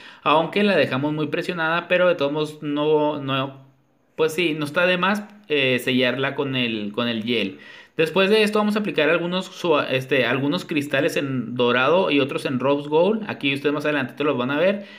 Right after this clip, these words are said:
La diferencia de los colores de los balines no se nota mucho, chicas, pero pues de una vez les digo que son diferentes tonos. La verdad me gusta bastante. Estos cristales que estoy utilizando yo son el Clone Swarovski. La verdad no le piden nada al Swarovski. La verdad brillan bastante bien.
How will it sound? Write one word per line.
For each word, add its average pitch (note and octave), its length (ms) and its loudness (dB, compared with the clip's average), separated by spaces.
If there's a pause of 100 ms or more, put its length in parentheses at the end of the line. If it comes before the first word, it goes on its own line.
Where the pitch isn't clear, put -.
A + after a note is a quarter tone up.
(120)
La G3+ 160 4
diferencia G3 640 2
de A3+ 60 4
los G#3 160 0
colores E3 380 2
de F#3 80 0
los E3 340 0 (100)
balines C3+ 480 0
no D#3 420 0
se G#3+ 220 0
nota D3+ 260 -2
mucho, C#3+ 280 -4
chicas, G3+ 340 -4 (100)
pero F#3+ 300 2
pues G3+ 240 0
de B2 260 -2
una C3 140 0
vez C#3+ 120 2
les D3 160 2
digo D#3 180 -2
que B2+ 120 0
son A#2+ 160 -2
diferentes B2+ 560 -4
tonos. G2 380 -4 (380)
La C#3+ 100 2
verdad D3+ 220 4
me E3 100 0
gusta E3+ 220 -2
bastante. E3 580 0
Estos F3+ 240 -4
cristales D3+ 400 -2
que - 60 -8
estoy C#3 200 -4
utilizando C#3+ 440 -2
yo D3 160 4
son C#3+ 280 0
el C#3+ 140 0
Clone C#3 300 0
Swarovski. C#3+ 600 0
La F3 100 0
verdad B2+ 260 2
no C#3 220 -2
le D3+ 100 4
piden C#3+ 360 4
nada C#3+ 320 0
al B2 320 -4
Swarovski. B2+ 500 0
La F3 100 0
verdad B2 200 2
brillan C3 340 -2
bastante A2+ 440 -2
bien. D#3+ 400 0